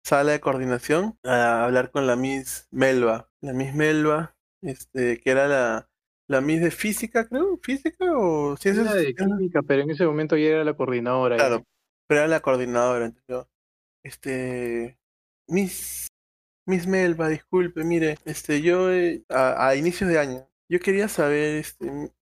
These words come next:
Speaker 1: mi, yo, bueno, no he tenido, m-, mis notas han sido regulares, ¿no? O sea,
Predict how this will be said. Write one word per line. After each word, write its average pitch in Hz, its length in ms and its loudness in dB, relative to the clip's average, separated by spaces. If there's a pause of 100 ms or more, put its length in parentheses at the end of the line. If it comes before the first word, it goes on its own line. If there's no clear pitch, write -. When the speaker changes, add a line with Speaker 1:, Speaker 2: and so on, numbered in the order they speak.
Speaker 1:
mi, 160 300 -2
yo, 180 180 4
bueno, 165 260 2
no 156 160 -2
he - 20 -16
tenido, 180 500 0
m-, 156 240 -8 (240)
mis 151 220 -2
notas 190 200 0
han 190 120 0
sido 190 160 4
regulares, 151 640 0
¿no? 143 180 -16
O 156 40 -18
sea, 139 500 -2